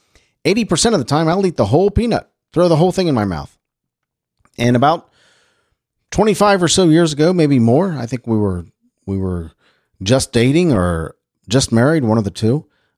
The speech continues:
Uh, we were at a baseball game, and she noticed me just throwing the whole peanut in my mouth. And I said, "What?" She goes, "What are you doing?" I said, "What?"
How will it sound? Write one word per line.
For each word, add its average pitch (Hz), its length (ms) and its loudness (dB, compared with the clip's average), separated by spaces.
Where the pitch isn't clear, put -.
Uh, 92 80 -2
we 139 160 2
were 180 80 4
at 160 120 2
a 123 40 0
baseball 120 420 0
game, 82 300 -8
and 80 140 -10
she 139 120 0
noticed 120 320 2
me 117 120 0
just 110 180 -4
throwing 113 200 0
the 110 60 4
whole 123 120 2
peanut 131 320 -2
in - 40 -14
my 80 120 -6
mouth. 71 340 -12
And 92 280 0
I 98 40 0
said, 117 140 0
"What?" 190 360 0
She - 120 -20
goes, 117 100 -6
"What 226 100 2
are 254 40 2
you 226 40 2
doing?" 180 300 0
I 78 40 -10
said, 139 140 -2
"What?" 240 340 0